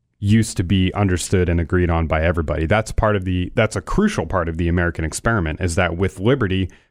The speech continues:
comes, uh, duty. With, and I've made this point many times, but, uh, with freedom comes responsibility, and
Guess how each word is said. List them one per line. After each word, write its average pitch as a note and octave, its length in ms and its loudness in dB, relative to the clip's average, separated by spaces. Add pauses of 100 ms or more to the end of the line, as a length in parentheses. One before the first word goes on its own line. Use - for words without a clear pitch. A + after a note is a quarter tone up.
comes, F2+ 560 0 (360)
uh, E2+ 240 2
duty. B2+ 480 0 (220)
With, F#2+ 280 0 (320)
and G#2 460 -2
I've G#2 260 0
made A2 240 4
this F#2+ 180 -2 (360)
point A2+ 220 2
many G2+ 200 0
times, G2+ 400 -2
but, E2+ 220 -2 (460)
uh, E2 280 0
with G2+ 260 2
freedom B2 440 2
comes F#2+ 300 0
responsibility, F2+ 840 0
and F2 340 0